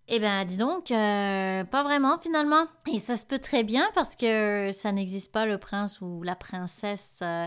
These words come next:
forcément, tu as une désillusion. Par contre, ça veut pas dire que ça va pas fonctionner. Et si tu es dans tes patterns encore de relations non satisfaisantes, c'est sûr que tu vas encore te rendre compte dans cette phase que l'autre ne convient pas à ce que tu désires comme relation. Ou soit ça va être trop difficile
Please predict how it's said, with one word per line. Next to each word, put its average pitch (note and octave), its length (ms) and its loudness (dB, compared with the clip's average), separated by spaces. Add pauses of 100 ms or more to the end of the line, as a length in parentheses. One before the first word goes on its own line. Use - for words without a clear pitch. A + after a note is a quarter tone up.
forcément, A3 540 2
tu - 140 -4
as A3 40 2
une G3+ 140 0
désillusion. G3 840 -4
Par E3+ 200 -10
contre, A3+ 280 -4
ça F#3 100 -12
veut F3 80 -8
pas F3+ 160 -8
dire G3 180 -8
que G3 80 -16
ça F#3 160 -12
va F3+ 100 -12
pas F#3 200 -10
fonctionner. F#3 800 -10 (340)
Et A3 80 0
si D4 240 -4
tu - 140 -6
es A3+ 40 -2
dans G3+ 160 -2
tes G3 140 -6
patterns G3+ 460 -6
encore F#3 300 -8
de F3 60 -10
relations E3+ 440 -8
non F3+ 140 -6
satisfaisantes, G3 1000 -6
c'est - 180 -4
sûr C4 240 -4
que C4 60 -20
tu - 140 -10
vas F#3+ 100 -4
encore F#3+ 360 -6
te - 100 -8
rendre F3+ 280 -6
compte G#3+ 360 -2
dans F#3+ 120 -4
cette F3+ 260 -8
phase G3+ 400 -4
que F#3 100 -6
l'autre F#3+ 280 -6
ne F#3 60 -6
convient F3 340 -8
pas F#3+ 140 -8
à F#3 40 -6
ce - 100 -10
que F3+ 60 -10
tu F3 180 -12
désires F3+ 400 -8
comme F3 180 -12
relation. E3 460 -10 (320)
Ou G#3 80 -4
soit B3+ 220 0
ça B3+ 160 -2
va G3+ 100 -2
être G3 100 -6
trop A#3 200 -6
difficile G3+ 640 -6